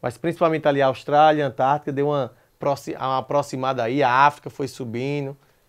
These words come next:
pra você perceber como acontece essa movimentação. É lógico que nos dias atuais não dá pra perceber que a gente trabalha com milhões de anos. Então, essa,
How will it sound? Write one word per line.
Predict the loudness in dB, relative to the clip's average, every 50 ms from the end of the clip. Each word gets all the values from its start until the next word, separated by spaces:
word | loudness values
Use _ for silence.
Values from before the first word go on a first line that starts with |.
| _ _ _ _
pra | _ -8 -6
você | -4 -6 -6
perceber | -4 -4 -4 -2 -2 -2 0 -2 -2
como | -2 -2 0 0 0 0 -2 -4 -2
acontece | 0 0 0 -2 -4 -6 -2 0 0 0 0 -2
essa | -4 -6 -4
movimentação. | -2 -2 -4 -4 -4 -6 -6 -4 -6 -6 -6 -6 -6 -6 -8 -10 -14 _ _ _ _ _ _ _ _ _ 2
É | 4 4
lógico | 6 6 6 4 4 2 -2 _
que | -6 -2
nos | -2 -2 0
dias | 0 0 0 2
atuais | 0 0 0 -2 0 4 4 4 4 2
não | 0 -2
dá | -2 -2
pra | -2 -2
perceber | -4 -6 -6 -6 -8 -6 -4 -4 -4
que | -4 -4
a | -6
gente | -6 -6 -6
trabalha | -4 -4 -2 -2 -2 -4 -6
com | -6 -6
milhões | -6 -6 -4 -4 -2 -2 -2 -4
de | -4 -6 -6
anos. | -4 -4 -4 -4 -6 -8 -10 -14 -18 -20 -20 _ _ _ _ _ _ _ -14
Então, | -10 -6 -4 -4 -4 -4 -6 -4
essa, | 0 0 0 0 2 2 4 6 6 6 4 2 -2